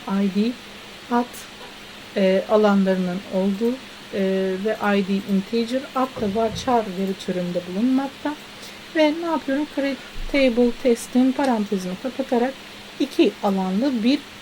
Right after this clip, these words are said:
tablo oluşturmuş oluyorum. Eğer ki, e,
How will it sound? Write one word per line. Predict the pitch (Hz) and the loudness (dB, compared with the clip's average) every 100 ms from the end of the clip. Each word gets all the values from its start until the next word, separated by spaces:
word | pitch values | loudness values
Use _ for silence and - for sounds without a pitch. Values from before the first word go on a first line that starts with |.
| - | -6
tablo | 285 262 202 254 - - | 2 2 4 4 2 0
oluşturmuş | 226 208 - 208 262 - | 2 2 2 2 2 0
oluyorum. | 254 220 185 - - - - - - - - - - - - | 2 4 2 0 -12 -18 -16 -16 -18 -18 -18 -18 -18 -18 0
Eğer | 233 294 359 - | 4 4 2 2
ki, | 359 349 | 2 2
e, | 302 | 4